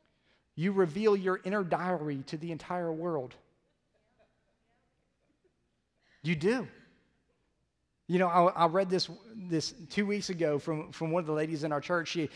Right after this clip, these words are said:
she said, "Man, I hate my job, but I live for Sundays." Because she discovered who God had called her to be. That her job was to connect people, and it wasn't about earning a paycheck. It wasn't about all those things. It was about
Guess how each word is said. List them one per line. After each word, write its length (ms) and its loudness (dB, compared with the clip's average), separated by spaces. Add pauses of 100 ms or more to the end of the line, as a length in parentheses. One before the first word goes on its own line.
(120)
she 140 -2
said, 200 2
"Man, 140 2
I 140 -4
hate 320 -2
my 120 0
job, 340 0
but 100 -2
I 20 2
live 260 -4
for 140 -10
Sundays." 540 -14 (4000)
Because 300 2
she 180 0
discovered 680 0 (320)
who 240 2
God 240 6
had 180 2
called 220 0
her 80 4
to 80 -2
be. 300 -6 (920)
That 140 6
her 140 2
job 360 4
was 160 2
to 80 -4
connect 640 -6
people, 360 -2
and 100 0
it 60 -2
wasn't 280 0
about 280 -2
earning 220 -2
a 60 -6
paycheck. 560 -8
It 380 -16
wasn't 260 -2
about 160 -2
all 140 -6
those 180 -8
things. 180 -10
It 80 -12
was 120 -10
about 320 -12